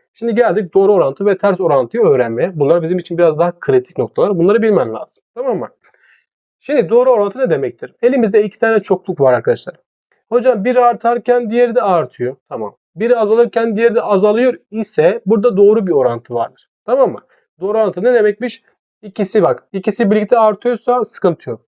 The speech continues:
İkisi birlikte azalıyorsa sıkıntı yok. Bunlar doğru orantılar. Anlaştık. Hocam peki biz doğru orantı ne yapıyoruz? Mesela elimizde iki tane çokluk. A, B, C ve D olsun.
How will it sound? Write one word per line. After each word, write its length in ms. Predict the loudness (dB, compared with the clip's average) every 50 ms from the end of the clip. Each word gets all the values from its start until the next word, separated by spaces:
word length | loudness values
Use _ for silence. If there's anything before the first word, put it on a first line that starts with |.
| _ _
İkisi 320 | _ _ -10 -4 -2 0
birlikte 200 | 0 0 0 0
azalıyorsa 500 | 0 2 2 2 0 0 0 0 -2 -2
sıkıntı 420 | -2 -6 -4 -2 -2 -2 0 -2 -4
yok. 120 | -4 -4
Bunlar 440 | -6 -2 0 0 0 0 0 0 2
doğru 280 | 2 2 4 2 0
orantılar. 420 | 0 0 -2 -4 -6 -8 -18 -20 _ _ _ _ _ _ _ _ _ _ _
Anlaştık. 460 | -6 -4 -4 -4 -4 -6 -8 -10 -10 _ _ _ _ _ _ _
Hocam 300 | -16 -6 -2 0 0 0
peki 260 | 0 -4 -4 -2 -4
biz 140 | -4 -2 0
doğru 180 | 0 2 4 4
orantı 320 | 2 2 0 -2 -2 -2
ne 60 | 0
yapıyoruz? 420 | 0 0 -2 -2 -2 -2 -2 -2 -2
Mesela 340 | -2 -2 0 0 0 2 2
elimizde 360 | 2 0 0 -4 -6 -6 -6
iki 180 | -10 -14 -4
tane 220 | -2 0 2 2 2
çokluk. 380 | 0 -2 -2 0 -4 -6 -4 _
A, 320 | 0 0 2 2 2 0 -2 -6 _ _ -12
B, 400 | -4 0 0 0 0 0 -4 -6 -10 -12
C 380 | -8 -2 0 2 2 2 0 -2 -2 0
ve 180 | 0 2 2 2
D 100 | 2 2
olsun. 320 | 0 -2 -6 -10 -18 -20